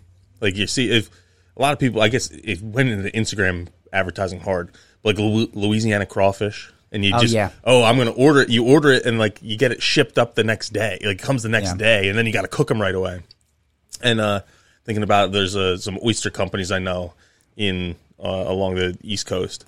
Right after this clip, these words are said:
Speaker 1: that'll do that now. Where it's, uh, you can even get, the one is, uh, Barnegat Oyster Collective. I'm friends with some of the folks there, and they'll, um,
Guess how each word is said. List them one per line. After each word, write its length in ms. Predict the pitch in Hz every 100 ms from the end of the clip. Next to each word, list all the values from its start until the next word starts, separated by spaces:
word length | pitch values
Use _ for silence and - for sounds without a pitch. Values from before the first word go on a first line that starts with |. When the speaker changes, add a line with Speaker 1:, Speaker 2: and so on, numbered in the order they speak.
| -
Speaker 1:
that'll 220 | 104 101
do 200 | 90 101
that 220 | 90 90
now. 240 | 78 62 95 _ -
Where 180 | 110 92
it's, 160 | -
uh, 40 | 123
you 200 | 127 151
can 100 | 135
even 280 | 123 113
get, 200 | 107 101
the 80 | 95
one 220 | 98 117 107
is, 160 | 95
uh, 140 | 95 92
Barnegat 420 | 107 107 98 92
Oyster 240 | 101 -
Collective. 420 | - 98 - 87
I'm 200 | 98 95 - _
friends 200 | 104 92
with 100 | 95
some 120 | 107
of 80 | 95
the 60 | -
folks 240 | 92 -
there, 220 | 95 85 - _ _ _ -
and 420 | 101 95 90 92 _ _ _ _ _ _ _ - 117
they'll, 320 | 110 104 101
um, 540 | 101 98 95 92 90